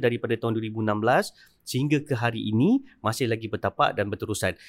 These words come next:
Faktor utama pada masa tu adalah memberi bantuan makanan kepada gelandangan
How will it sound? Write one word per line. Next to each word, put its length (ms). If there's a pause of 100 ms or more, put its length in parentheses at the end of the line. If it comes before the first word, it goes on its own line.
(380)
Faktor 400
utama 540
pada 240
masa 240
tu 240
adalah 400
memberi 800
bantuan 400
makanan 400
kepada 160
gelandangan 420